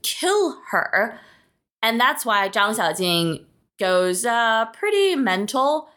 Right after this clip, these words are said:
and tries to kill Yu Chang. But we have our girl Tan Qi here to, uh, kind of pull him back. They capture Yu Chang as their prize for the night.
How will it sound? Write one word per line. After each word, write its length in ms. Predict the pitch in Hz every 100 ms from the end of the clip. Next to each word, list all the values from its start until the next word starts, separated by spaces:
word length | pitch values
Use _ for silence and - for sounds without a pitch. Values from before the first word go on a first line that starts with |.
| _
and 120 | 208
tries 260 | 208 202 196
to 80 | 202
kill 380 | 202 220 220 190
Yu 180 | 170 170
Chang. 320 | - 147 147 - - _ -
But 260 | 254 262 -
we 80 | 240
have 180 | 262
our 100 | 269
girl 240 | 254 240 233
Tan 280 | - 202 240
Qi 240 | 240 220
here 280 | 214 196 190
to, 320 | 190 190 180
uh, 200 | 170 160
kind 120 | 285
of 80 | 285
pull 160 | 247 190
him 120 | 170
back. 420 | 160 - - - _ _ _ _ _ _ _ _ _ _ -
They 120 | 254
capture 480 | 269 370 494 349 277
Yu 200 | 240 247
Chang 380 | 254 202 196 -
as 320 | 196 196 190
their 240 | 196 208
prize 540 | 214 - 226 233 247 -
for 100 | 185
the 100 | 175
night. 260 | 147 143